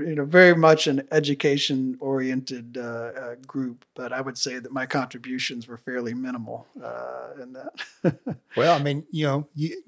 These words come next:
Speaker 2: growing up in this business, you probably had a different perspective, and they probably respected what your family, you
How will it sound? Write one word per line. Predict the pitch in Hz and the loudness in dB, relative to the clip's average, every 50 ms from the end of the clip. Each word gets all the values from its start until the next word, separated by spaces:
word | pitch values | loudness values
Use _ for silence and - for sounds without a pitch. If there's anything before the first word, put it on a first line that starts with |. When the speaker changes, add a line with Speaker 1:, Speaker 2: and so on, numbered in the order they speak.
| 247 330 185 | -12 -6 2
Speaker 2:
growing | 147 151 147 151 151 147 | 6 8 8 8 8 8
up | 143 135 - 139 | 6 4 4 2
in | 131 | 2
this | 131 135 - | 4 2 0
business, | - 123 143 156 139 127 120 120 - - - - _ - | 2 2 2 2 2 -2 -2 -4 -6 -6 -8 -10 _ -8
you | 123 120 123 123 123 123 120 123 170 - _ _ _ _ _ _ _ _ _ _ _ - | -6 -4 -2 -2 -2 -2 -4 -4 -6 -8 _ _ _ _ _ _ _ _ _ _ _ 4
probably | 151 143 127 117 131 | 4 6 6 6 4
had | 135 | 2
a | 120 120 | 2 2
different | 123 127 - 113 - | 0 0 0 -2 -4
perspective, | - 113 - - - 135 131 - - 113 113 117 117 - _ _ _ - | -4 -4 -2 4 4 4 4 2 -2 -4 -4 -4 -8 -12 _ _ _ -8
and | - 127 117 113 113 117 120 240 170 | -4 -2 -2 -2 -2 -2 -4 -2 -2
they | 127 120 | -2 0
probably | - 135 127 113 113 | 2 2 0 0 0
respected | 117 113 - - - 123 113 - 117 117 117 - | -2 -4 -2 0 0 0 0 -2 -6 -8 -8 -6
what | - 120 165 | -6 -4 -2
your | 123 123 | -4 -4
family, | 120 - 127 120 113 110 117 117 120 123 _ _ _ _ _ _ _ - | -4 -2 -4 -4 -2 -4 -4 -6 -6 -8 _ _ _ _ _ _ _ -14
you | 320 | -12